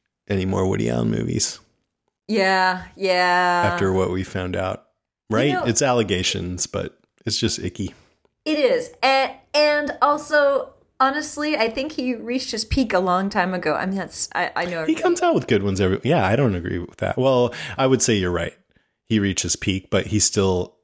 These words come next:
Speaker 1: he, and he's sort of uneven, but, like, that one with, uh, oh God, I can't remember any of the names. The Spanish guy, uh, that came out a few years ago, and Penelope Cruz, and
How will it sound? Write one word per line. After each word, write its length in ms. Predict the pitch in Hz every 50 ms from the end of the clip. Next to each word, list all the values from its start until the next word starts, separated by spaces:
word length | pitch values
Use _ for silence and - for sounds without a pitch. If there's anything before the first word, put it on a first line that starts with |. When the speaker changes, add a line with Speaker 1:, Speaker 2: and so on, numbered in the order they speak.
| _ _ _ -
Speaker 1:
he, 160 | 117 120 107
and 140 | 107 101 98
he's 140 | 95 92 -
sort 200 | - 104 98 98
of 120 | 90 - -
uneven, 480 | 98 98 95 98 98 104 113 113 113
but, 280 | 98 92 90 90 - -
like, 240 | 107 101 95 90 -
that 220 | - 101 98 - 101
one 320 | 98 104 104 104 104 101
with, 360 | 98 95 90 - - - - -
uh, 300 | 101 92 92 90 90 87 -
oh 300 | - - - 78 71 - -
God, 300 | - - - - 78 80
I 60 | 85 85
can't 200 | - - - 90
remember 340 | 90 85 85 90 90 87
any 200 | 90 92 95 98 98
of 60 | 95
the 40 | 98
names. 420 | 101 104 - - - 104 101 95 92
The 260 | 101 101 95 92 90
Spanish 560 | - - - - 107 101 104 98 101 101 - -
guy, 560 | - 104 98 101 98 101 101 98 101 98 - _ - - _ _ _ _ _ _ _ _ _ _ _ _ _ _ _ _ _ _ _ _ _ _ _ _ -
uh, 320 | 101 98 92 95 95 85 - - - _ _ _ _ _ _ _ - 113
that 180 | 104 - -
came 240 | - - 107 101 101
out 200 | 95 95 98 98
a 40 | 95
few 220 | - - - 101 98
years 340 | 95 95 95 98 98 -
ago, 560 | - 104 98 101 98 95 98 98 95 95 95 -
and 500 | - 101 98 92 92 95 92 - - - - - - - - - - 117 113 113
Penelope 460 | - 107 101 98 98 98 - - 95
Cruz, 540 | - - - 104 98 98 98 98 95 87 98
and 400 | 92 90 90 90 90 90 -